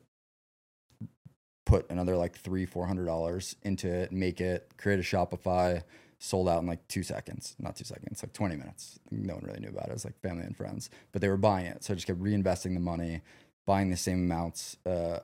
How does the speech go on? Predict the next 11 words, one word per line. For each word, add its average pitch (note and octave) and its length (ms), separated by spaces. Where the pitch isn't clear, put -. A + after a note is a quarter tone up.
of, F2 240
of F2 160
product, E2+ 580
and F#2 160
did G2 140
that F2+ 220
maybe, F2+ 200
like, E2+ 240
five, E2 280
six - 200
times. - 420